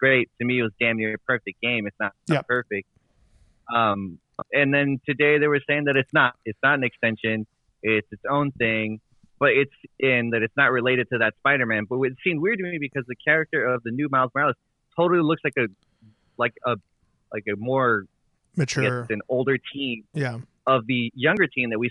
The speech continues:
Speaker 1: saw in Spider-Man two thousand eighteen, which seems weird. Like, I'm not sure what, what information is correct.
Speaker 2: Yeah, I mean, you know, I would at least hope that it's its own game, that it's not like a D L C pack for the Spider-Man eighteen. Um,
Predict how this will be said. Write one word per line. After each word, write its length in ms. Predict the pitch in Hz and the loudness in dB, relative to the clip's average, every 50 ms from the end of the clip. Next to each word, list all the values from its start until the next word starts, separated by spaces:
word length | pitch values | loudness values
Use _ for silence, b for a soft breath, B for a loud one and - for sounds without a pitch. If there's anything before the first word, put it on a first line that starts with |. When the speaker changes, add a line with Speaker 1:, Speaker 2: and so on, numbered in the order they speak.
| _ | _
Speaker 1:
saw 220 | - 160 180 156 120 | -2 -2 0 0 0
in 100 | 110 104 - | -2 -4 -6
Spider-Man 360 | _ - 107 104 98 95 92 90 - | _ -2 0 0 0 -2 -4 -8 -8
two 80 | 107 | -8
thousand 280 | - 95 92 92 92 92 | -4 -4 -4 -4 -6 -10
eighteen, 260 | 90 85 _ - 95 90 | -12 -12 _ -12 -10 -10
which 140 | 98 - - | -10 -8 -6
seems 180 | 165 165 143 120 | -6 -4 -4 -4
weird. 300 | 120 143 139 123 104 92 | -2 0 0 0 0 0
Like, 140 | 104 101 107 | -2 0 2
I'm 180 | 110 113 117 | 2 0 0
not 200 | 120 113 104 101 _ - - | 0 -2 -2 -2 _ -4 -4
sure 140 | 107 104 | -2 -2
what, 220 | 101 98 104 98 - _ _ _ _ _ - _ - | 0 0 -2 -4 -4 _ _ _ _ _ -20 _ -4
what 160 | - 110 110 | 0 0 0
information 420 | 107 101 - 101 101 101 95 - _ - | 0 -2 -4 -6 -6 -6 -6 -8 _ -20
is 60 | - - | -8 -4
correct. 300 | 104 110 104 95 95 - _ - - | -2 0 0 -2 -4 -8 _ -8 2
Speaker 2:
Yeah, 320 | 208 220 208 180 156 147 - - - - | 4 6 6 6 6 4 2 -2 -4 0
I 80 | 214 202 | 0 2
mean, 320 | 208 208 208 202 190 202 - _ _ _ _ _ _ - - | 4 4 2 2 0 -2 -8 _ _ _ _ _ _ -20 -20
you 160 | - 226 208 196 | -12 -6 -2 2
know, 360 | 185 180 170 160 165 170 _ _ _ _ _ _ _ - | 2 4 4 4 2 0 _ _ _ _ _ _ _ -4
I 200 | - 165 202 226 | 2 4 4 6
would 200 | 220 214 190 196 | 6 6 4 4
at 140 | 190 175 | 2 0
least 340 | 170 175 180 170 160 - - | 0 -2 -2 -2 -4 -6 -8
hope 340 | - - 170 170 165 165 - B B B B B _ | -4 2 4 4 4 4 2 B B B B B _
that 220 | - 160 156 156 151 | 0 2 2 2 2
it's 240 | 151 143 - - 160 | 0 -4 -4 -6 -6
its 200 | 151 139 - - | -6 -4 0 0
own 260 | 147 147 143 143 135 | 0 0 0 -2 -6
game, 400 | 123 - 147 147 139 147 156 156 | -6 -6 -4 -2 -2 -2 0 0
that 120 | 143 135 | 0 -2
it's 140 | 131 127 - | -2 -4 -6
not 160 | 143 131 123 | -6 -4 -4
like 160 | 120 127 117 | -6 -6 -8
a 40 | 131 | -8
D 240 | 117 - 143 143 139 | -10 -8 -4 -2 0
L 140 | 139 135 127 | 0 0 0
C 300 | - - - 147 151 151 | -2 -4 -4 -4 -4 -4
pack 400 | - - 160 160 165 175 - - | 0 2 2 4 2 2 0 -6
for 460 | - - - 143 143 143 143 147 151 151 156 _ | -16 -4 -2 0 2 2 2 2 0 0 -2 _
the 120 | - 147 135 | -4 -4 -4
Spider-Man 480 | - - 156 156 156 156 160 156 156 | -2 0 0 0 0 0 -2 -2 -2
eighteen. 460 | 156 160 156 - 175 170 175 180 180 b b b b b b b b b b b b b | -2 -2 -4 -2 -4 -4 -4 -4 -6 b b b b b b b b b b b b b
Um, 440 | 156 156 160 156 147 143 139 135 151 | 0 2 2 4 2 2 0 -2 -6